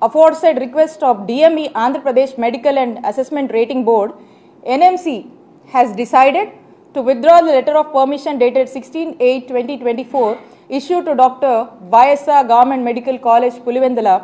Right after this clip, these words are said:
for the academic year twenty twenty-four to twenty-five. Accordingly, the letter of permission dated sixteen eight twenty-four issued to the college is hereby withdrawn with immediate effect. The డిఎంఈ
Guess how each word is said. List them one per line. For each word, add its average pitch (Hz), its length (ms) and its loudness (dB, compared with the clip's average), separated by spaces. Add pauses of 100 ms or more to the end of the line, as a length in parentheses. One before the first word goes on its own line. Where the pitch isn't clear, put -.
(180)
for 247 180 2
the 247 60 -4 (140)
academic 262 440 -4
year 294 100 0 (100)
twenty 226 280 -6
twenty-four 220 400 -6
to 349 120 -14
twenty-five. 180 380 -8 (480)
Accordingly, 285 460 0
the 285 100 4
letter 277 200 0
of 285 120 -16
permission 285 360 -4
dated 269 280 -2
sixteen 285 280 -10 (100)
eight 247 180 -4
twenty-four 254 440 -4 (800)
issued 370 300 0
to 349 100 -2
the 277 60 4 (100)
college 277 380 6
is - 80 -14 (120)
hereby 254 500 4 (640)
withdrawn 269 520 4 (600)
with 277 140 -4 (300)
immediate 269 420 -2 (120)
effect. 202 280 -8 (580)
The 262 120 6
డిఎంఈ 320 280 2